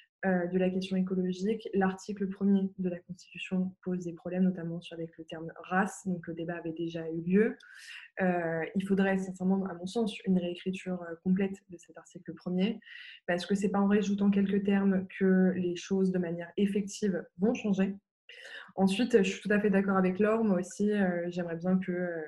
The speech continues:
il y ait plus de référendums et que la question politique, en fait, disparaisse, euh, vraiment dans la notion de référendum, qu'on pose l'avis aux per-, qu'on pose la question aux personnes, tout simplement, et que, euh, pour moi, l'opinion, euh,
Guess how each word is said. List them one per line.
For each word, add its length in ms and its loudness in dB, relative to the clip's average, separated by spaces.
il 60 4
y 40 8
ait 80 4
plus 240 0
de 80 6
référendums 800 4
et 80 4
que 140 0
la 100 0
question 280 -2
politique, 440 0
en 100 -4
fait, 160 -2
disparaisse, 800 0
euh, 200 0
vraiment 400 2
dans 400 0
la 180 -4
notion 260 -6
de 40 -6
référendum, 500 0
qu'on 240 -2
pose 220 8
l'avis 460 0
aux 100 2
per-, 280 0
qu'on 160 2
pose 200 4
la 120 4
question 420 0
aux 80 -8
personnes, 320 -2
tout 80 0
simplement, 540 2
et 120 4
que, 440 10
euh, 400 2
pour 100 -2
moi, 120 8
l'opinion, 680 6
euh, 260 0